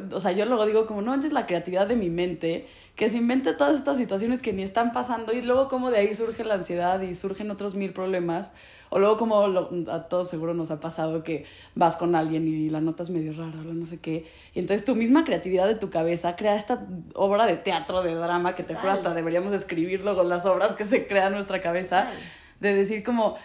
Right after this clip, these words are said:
Speaker 1: "Qué cañón esta creatividad que tengo yo", y cómo l-, justo esto que dice Sofi, la puedo usar o para destruirme y hacer pensamientos que no me están beneficiando, o cómo la puedo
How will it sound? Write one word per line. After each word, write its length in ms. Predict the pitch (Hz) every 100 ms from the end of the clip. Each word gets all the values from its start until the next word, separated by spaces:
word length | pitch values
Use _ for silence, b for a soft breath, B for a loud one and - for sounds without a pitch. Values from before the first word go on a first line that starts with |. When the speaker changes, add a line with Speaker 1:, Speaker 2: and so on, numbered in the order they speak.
| B B _
Speaker 1:
"Qué 140 | - 220
cañón 320 | 220 226 220
esta 180 | 220 196
creatividad 400 | 170 170 175 175
que 100 | 185
tengo 300 | 185 175 175
yo", 320 | 175 165 151
y 80 | 170
cómo 240 | 160 180 185
l-, 160 | 180
justo 340 | - 190 180 175
esto 220 | 175 170
que 80 | 165
dice 180 | 160 165
Sofi, 320 | 190 170 143
la 200 | 165 156
puedo 180 | 185 190
usar 280 | 190 190
o 160 | 170 160
para 200 | 170 165
destruirme 800 | 165 165 - 165 180 220 226 240
y 120 | 170
hacer 300 | 160 170 170
pensamientos 640 | 190 180 165 160 170 180 -
que 80 | 151
no 100 | 160
me 100 | 175
están 260 | 170 165 165
beneficiando, 1000 | 160 147 156 - 160 156 160 202 - -
o 280 | 185 185 196
cómo 220 | 180 175
la 200 | 165 160
puedo 340 | 165 160 160